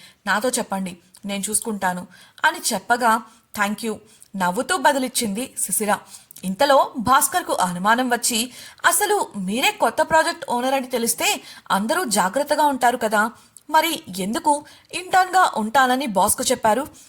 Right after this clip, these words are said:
అనుమానంగానే ప్రశ్నించగా, "రేపు నేను సక్సెస్ఫుల్గా బిజినెస్ నడపాలి అంటే ప్రతి స్టేజ్లో ఉన్న ఒడిదుడుకుల గురించి తెలుసుకోవాలి కదా సార్, ఆ ఉద్దేశంతోనే. ఇప్పటికే కొంతమంది అనుభవం లేదు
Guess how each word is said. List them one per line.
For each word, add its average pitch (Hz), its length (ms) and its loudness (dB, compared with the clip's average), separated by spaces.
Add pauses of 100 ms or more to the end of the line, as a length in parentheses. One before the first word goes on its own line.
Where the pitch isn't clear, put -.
(260)
అనుమానంగానే 285 720 2
ప్రశ్నించగా, 240 800 0 (340)
"రేపు 254 280 2
నేను 254 440 0
సక్సెస్ఫుల్గా 269 640 0
బిజినెస్ 254 440 0
నడపాలి 226 480 2
అంటే 220 400 -2 (320)
ప్రతి 349 280 2
స్టేజ్లో 320 500 0
ఉన్న 254 200 0
ఒడిదుడుకుల 240 640 -2
గురించి 214 540 -2 (100)
తెలుసుకోవాలి 202 560 0
కదా 190 240 -2
సార్, 180 260 0 (480)
ఆ 165 120 -4
ఉద్దేశంతోనే. 190 720 -4 (420)
ఇప్పటికే 240 680 0
కొంతమంది 220 680 -2 (220)
అనుభవం 339 500 4
లేదు 226 380 -2